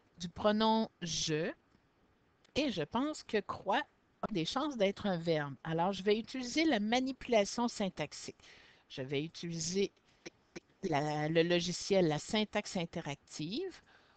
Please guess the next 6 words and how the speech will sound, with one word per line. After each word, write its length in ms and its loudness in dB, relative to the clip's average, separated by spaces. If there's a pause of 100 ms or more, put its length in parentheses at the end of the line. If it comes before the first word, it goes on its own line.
(300)
pour 800 6
aller 240 2
chercher 400 -4
la 160 0
manipulation 1080 0
syntaxique 960 -8